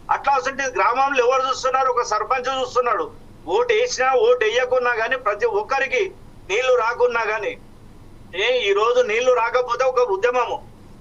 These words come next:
ఒక యుద్ధం తయారైతది గ్రామంలో. వాళ్ళకేమన్నా తెలుసా? ఎమ్మెల్యేలకు తెలుసా? ఆ బాధ్యత ఎవరిది? ట్యాంకర్ల ద్వారానన్నా మో-, తీసుకొచ్చి ఓపించేస్తాడు. ఇంకొక బావి దగ్గర నుంచి ట్యాంకర్ల ద్వారానన్నా పెడతారు.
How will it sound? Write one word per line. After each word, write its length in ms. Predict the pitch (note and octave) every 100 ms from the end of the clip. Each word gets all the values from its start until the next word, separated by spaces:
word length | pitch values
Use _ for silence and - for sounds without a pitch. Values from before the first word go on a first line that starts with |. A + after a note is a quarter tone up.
| -
ఒక 100 | G#3
యుద్ధం 400 | F#3+ F#3+ B3 B3
తయారైతది 580 | A#3+ A#3+ A#3 A#3+ A#3+ G3+
గ్రామంలో. 520 | F#3 F#3 G#3+ G3+ D3+ - - - - - - - -
వాళ్ళకేమన్నా 500 | F3+ A3 A#3+ A#3+ A#3
తెలుసా? 340 | G#3 A3+ A#3+ C4
ఎమ్మెల్యేలకు 600 | G#3 G#3+ B3+ C4 B3+ A#3
తెలుసా? 420 | A3 A3 F#3+ G#3+ - - - -
ఆ 100 | F#3+
బాధ్యత 440 | F3+ G3 B3 C4
ఎవరిది? 480 | B3 G#3+ A#3+ B3 C4
ట్యాంకర్ల 500 | B3 F#3 G#3+ B3 A#3+
ద్వారానన్నా 520 | A#3 A#3+ A#3 A#3+ B3
మో-, 260 | A#3+ A3+ G3 - - - -
తీసుకొచ్చి 440 | G4+ G#4+ B4 A#4+ A#4+
ఓపించేస్తాడు. 760 | A4 - A#4+ - G#3 G#3+ - - - - - -
ఇంకొక 260 | F#3 -
బావి 280 | G3+ A3 A3
దగ్గర 280 | A#3 A#3 A#3+
నుంచి 240 | A#3+ A#3+
ట్యాంకర్ల 440 | B3 G3 G3+ A#3 A3+
ద్వారానన్నా 500 | A3 A3+ A#3 A3+ A#3
పెడతారు. 440 | G#3 G3 F3+ D#3+